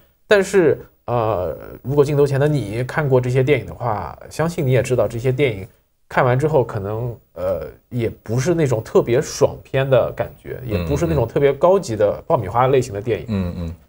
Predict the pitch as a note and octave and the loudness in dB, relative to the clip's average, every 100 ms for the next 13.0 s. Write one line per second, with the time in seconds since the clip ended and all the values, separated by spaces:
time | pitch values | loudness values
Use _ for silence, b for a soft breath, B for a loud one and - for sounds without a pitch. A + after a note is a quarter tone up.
0 | - B2 C3 A#2 G#2+ - - _ _ - | -10 -2 2 2 2 -2 -10 _ _ -2
1 | G2 - - - A#2+ G2+ A#2+ B2+ B2+ G#2 | -2 -2 -10 -8 -4 -2 0 0 0 0
2 | G2+ F#2 G2 G#2+ - D#3+ F3+ E3 E3+ A#2+ | 2 0 0 -2 2 2 0 -2 0 -2
3 | C3 A#2+ G#2+ G#2+ B2 B2 B _ - G2 | 2 0 0 -4 -4 -6 B _ -10 -2
4 | B2+ D#3 A3 A3 G#2+ F#2 - _ _ _ | 0 0 0 2 2 2 -4 _ _ _
5 | _ _ _ - A#2 - G3+ D#3 - - | _ _ _ -10 -8 -2 2 2 0 -6
6 | - - A#2 G#2 G#2 - _ _ D#3+ E3 | -6 -6 -8 -8 -12 -16 _ _ -2 -2
7 | E3+ - G3+ G#3 G3+ - - G#3 G#2 F#2 | -2 -2 0 0 -2 -4 -2 0 2 0
8 | D3+ - - D3+ E3 - F2+ - - G#2 | 0 -2 0 -2 0 0 0 -2 -4 -2
9 | C3 F#2+ - - - - - _ A#2+ A2+ | -2 -4 -4 -6 -8 -12 -16 _ 4 4
10 | F#3 A3 A2+ F2+ D#3+ C#3 - D2+ - D#2+ | 4 2 0 0 0 0 -4 -6 -6 -6
11 | - F#2 G#2+ E2+ - A#2+ - B B - | -4 -2 -4 -6 0 2 2 B B 0
12 | C#3 E3 B2+ C3+ A#2+ G#2 C#3+ A2+ F#2+ D#2 | 2 4 2 2 2 2 2 2 2 0